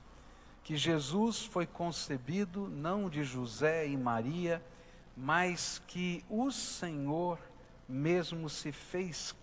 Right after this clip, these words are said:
carne. Não é que ele fez sexo com Maria, como alguns tentam dizer, mas ele se fez carne e nasceu entre nós e foi gestado ali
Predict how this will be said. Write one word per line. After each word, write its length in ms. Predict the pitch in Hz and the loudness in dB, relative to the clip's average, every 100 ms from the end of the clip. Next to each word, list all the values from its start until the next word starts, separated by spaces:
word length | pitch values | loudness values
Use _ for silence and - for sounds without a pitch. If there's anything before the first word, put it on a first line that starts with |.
| - | -2
carne. 640 | - 147 131 104 101 98 117 | 10 10 10 6 -6 -8 -6
Não 140 | 269 | 0
é 60 | 269 | 0
que 160 | - | 2
ele 100 | 180 | -2
fez 300 | 135 - 151 | -2 -2 -2
sexo 640 | - - - 151 - - 135 | -2 -4 -2 -4 -4 -6 -6
com 120 | - | -4
Maria, 520 | 127 113 113 147 123 - - - - | -2 0 0 0 -2 -4 -12 -18 -6
como 200 | 147 143 | 2 4
alguns 360 | 120 135 143 | 4 2 -2
tentam 400 | - 143 139 127 | 0 -2 0 -2
dizer, 520 | 113 113 101 131 139 131 - - - | -4 -4 -2 2 2 0 -8 -16 -4
mas 260 | 143 139 135 | 0 0 0
ele 180 | 180 165 | -2 -2
se 260 | - - | -6 -6
fez 640 | 170 - - 214 208 - - - | -10 -12 -4 -2 -2 -4 -8 -2
carne 540 | 139 135 131 117 127 | 4 6 4 2 -2
e 20 | 151 | -2
nasceu 720 | 165 135 - - 196 214 180 | -2 -2 -2 -2 0 2 0
entre 340 | 160 147 131 | -6 -6 -6
nós 460 | 120 135 135 120 - - - - - | -2 2 2 0 -8 -16 -18 -18 -6
e 480 | 156 175 170 151 - - - - | -2 0 0 -2 -4 -12 -18 2
foi 360 | 202 226 190 | 6 6 4
gestado 1300 | 135 113 165 170 - - - - 143 135 127 113 113 | -4 -2 -2 -2 -4 -8 -10 2 6 8 6 0 0
ali 420 | 110 123 139 110 | 0 2 2 2